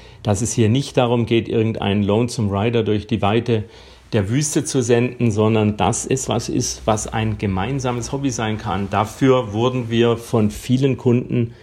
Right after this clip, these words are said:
immer wieder positiv angesprochen. Das hat viele Kunden inspiriert und das hat auch viele Frauen dazu gebracht, dieses Hobby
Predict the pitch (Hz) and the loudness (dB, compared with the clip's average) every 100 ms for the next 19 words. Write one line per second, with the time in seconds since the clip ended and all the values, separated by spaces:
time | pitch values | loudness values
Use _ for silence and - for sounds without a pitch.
0 | - - - - - 135 135 117 113 104 | -20 -20 -20 -20 2 4 6 4 2 2
1 | 113 104 107 110 - - 107 107 - - | 0 -2 -4 -8 -6 -6 -6 -8 -8 -8
2 | 104 101 101 117 113 - 131 135 135 123 | -6 -6 -4 -4 -6 -4 -2 0 0 0
3 | 123 - 120 117 - - - - - 143 | 0 0 -4 -6 -16 -20 -20 -18 2 4
4 | 156 - 139 117 127 123 120 - - _ | 4 4 4 6 4 2 -2 -14 -20 _
5 | - 107 120 107 104 - 117 104 101 95 | -4 -2 0 0 0 0 2 2 2 2
6 | 101 120 110 104 120 104 107 95 92 - | 2 4 2 0 -2 -2 0 -2 -2 -4
7 | 107 107 - 113 104 98 | -4 -4 0 0 2 0